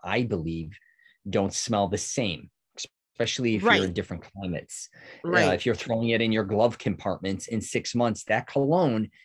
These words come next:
Speaker 1: most likely is not going to smell the same as when you first had it. I like to make, I used to collect cologne. So I had twenty and thirty of 'em,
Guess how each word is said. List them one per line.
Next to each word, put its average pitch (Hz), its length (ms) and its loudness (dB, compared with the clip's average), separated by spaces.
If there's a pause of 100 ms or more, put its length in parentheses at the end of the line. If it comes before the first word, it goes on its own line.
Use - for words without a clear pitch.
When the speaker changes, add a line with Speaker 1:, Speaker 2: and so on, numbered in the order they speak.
(140)
Speaker 1:
most 127 320 0
likely 120 380 0
is 92 180 -6
not 101 320 -2
going 107 200 -2
to 95 60 -2
smell 92 300 -2
the 82 80 -4
same 95 380 -2
as 90 120 -6
when 90 140 -2
you 85 100 -2
first - 360 -8
had 117 220 2
it. - 120 -6 (400)
I 127 140 2
like 156 220 6
to 151 60 6
make, 127 160 4
I 123 80 2
used 160 240 4
to 135 60 2
collect 180 360 0
cologne. 85 320 -2
So - 160 -4
I 110 140 0
had 110 220 -4
twenty 143 300 -2
and 95 120 -8
thirty 165 260 4
of 73 100 -10
'em, 73 100 -16